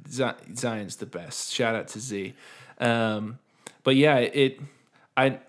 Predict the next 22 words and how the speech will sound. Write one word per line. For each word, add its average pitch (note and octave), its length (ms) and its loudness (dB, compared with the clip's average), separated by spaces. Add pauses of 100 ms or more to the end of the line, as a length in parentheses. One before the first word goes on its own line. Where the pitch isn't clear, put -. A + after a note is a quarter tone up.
(600)
I C#3 140 6
don't D3 280 2
miss C#3 300 -2
it. A2 400 -2
Um, A2+ 600 -4 (260)
sometimes E3 480 4
I C#3+ 120 4
wish B2 320 0
I, A2+ 180 -2 (180)
I A#2 120 -2
did, G2+ 580 -6 (100)
because A2 680 -6 (540)
you C3 200 0
hear C#3 220 2
a A#2+ 40 2
lot A2 240 0
about A#2+ 280 -2
people. A#2+ 640 0
I B2+ 80 2
have D3+ 280 2
fond C#3 300 0
memories, D3+ 640 -2